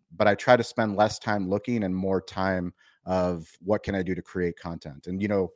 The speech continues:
by creating content, I think one of the most important things is thinking of, like I said, be the show, not the commercial. It's how do you document what you do? How do I, and the reason why I call it smartphone storytelling is because I don't want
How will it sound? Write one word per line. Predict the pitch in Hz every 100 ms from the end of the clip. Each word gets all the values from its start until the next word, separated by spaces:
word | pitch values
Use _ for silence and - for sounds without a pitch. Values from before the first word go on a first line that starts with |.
| _ _ _ _
by | 101 98
creating | - 120 123 151 139
content, | - 107 107 - 147 151 - -
I |
think | 95 107 -
one | 104
of | 98
the | 92
most | 98 -
important | 90 - 107 104 101
things | 104 87
is | 82
thinking | - 98 92 95
of, | 90 90 82 - _ _ -
like | 95 92
I |
said, | 90 95 82
be | 101
the | 95
show, | 95 104 98
not | 92 90
the | -
commercial. | - 87 87 - 107
It's | -
how | 110
do | 113
you | 87
document | 90 90 - 92 85
what | 85 -
you | 85
do? | 76 76 78 _ _ _ -
How | 104
do | 120 117
I, | 104 -
and | 117
the | 117
reason | 147 165 143
why | 123
I | 110
call | - 104 113
it | -
smartphone | - 98 98 - 104 92
storytelling | - 98 104 123 123 139 143 _ _ _ -
is | 98
because | 110 120 -
I | 104
don't | 117 135 107
want | 110 117